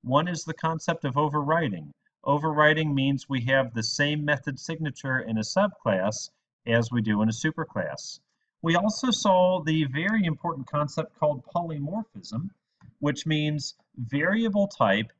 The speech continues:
tells you what methods you're allowed to call. So very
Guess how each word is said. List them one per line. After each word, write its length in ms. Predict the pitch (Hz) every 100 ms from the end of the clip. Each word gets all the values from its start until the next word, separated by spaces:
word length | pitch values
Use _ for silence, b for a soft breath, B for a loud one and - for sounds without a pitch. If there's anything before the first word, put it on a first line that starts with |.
| _ _
tells 340 | - 143 139 151
you 140 | 143
what 260 | 127 139 139
methods 460 | 131 123 135 117
you're 180 | 123 120
allowed 840 | 113 110 107 113 139 151 151 165 - _ -
to 100 | 117
call. 500 | - 95 85 131 - _ _ _ _ _ _
So 420 | - 123 110 107 98
very 360 | 127 127 123